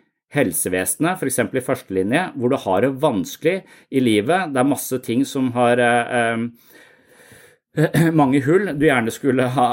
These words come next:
ha drøftet, og så kommer du til en, eh, går du til fastlegen din, for det er første instans, og så har fastlegen din maks ti minutter. Eh, og, og det du egentlig trenger er en genuin forbindelse til et annet menneske, men siden fastlegen ikke kan tilby det, fordi de har så mye å gjøre,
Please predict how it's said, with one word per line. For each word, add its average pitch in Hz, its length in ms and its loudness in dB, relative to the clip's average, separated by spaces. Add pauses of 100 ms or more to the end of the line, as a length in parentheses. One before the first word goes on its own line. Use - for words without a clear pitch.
(160)
ha 131 160 2
drøftet, 139 640 -2
og 131 100 -6
så 160 160 -2
kommer 110 280 0
du 123 100 0
til 123 220 2
en, 123 160 2
eh, 120 680 0
går 120 180 0
du - 60 -4
til 139 80 -6
fastlegen 113 460 -2
din, 170 140 -2
for 139 100 -2
det 127 80 0
er - 80 -6
første 95 240 -4
instans, 175 440 -4
og - 120 -8
så 127 140 -2
har 117 80 -6
fastlegen 101 480 -2
din 123 200 4 (100)
maks 120 360 -2
ti 101 160 -6
minutter. 117 480 0 (580)
Eh, 123 240 4 (120)
og, 123 200 2 (280)
og 123 120 0
det 120 160 4
du 151 60 -2
egentlig 117 340 -2
trenger 139 240 2
er 117 160 0
en 113 80 0
genuin 127 320 2
forbindelse 113 460 -2
til 135 100 -8
et 139 80 -4
annet 120 240 -2
menneske, 165 380 0 (320)
men 123 120 -2
siden 139 200 0
fastlegen 123 420 0
ikke 110 140 -6
kan 123 140 -2
tilby 104 360 0
det, 170 200 2
fordi 120 180 0
de 127 100 0
har 117 80 -2
så 131 160 -2
mye 117 140 0
å - 20 2
gjøre, 127 380 2